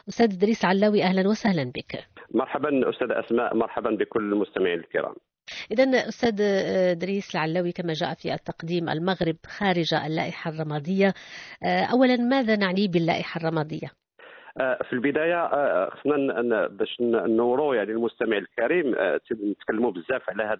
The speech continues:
Speaker 2: على هاد الهيئة ديال الغافي. شنو هي هاد الهيئة ديال الغافي؟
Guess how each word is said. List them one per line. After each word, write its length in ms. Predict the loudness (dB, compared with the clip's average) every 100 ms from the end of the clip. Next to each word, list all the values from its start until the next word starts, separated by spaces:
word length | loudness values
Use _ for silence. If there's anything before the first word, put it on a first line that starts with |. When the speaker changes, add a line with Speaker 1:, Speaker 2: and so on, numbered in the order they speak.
| 0
Speaker 2:
على 380 | 0 0 0 -2
هاد 140 | -2 -2
الهيئة 400 | 0 0 0 -2
ديال 220 | 0 -4
الغافي. 580 | -2 -4 0 -2 -2 -8
شنو 200 | -2 0
هي 180 | 2 0
هاد 100 | 0
الهيئة 260 | -2 -2 -2
ديال 180 | -6 -6 -4
الغافي؟ 220 | -6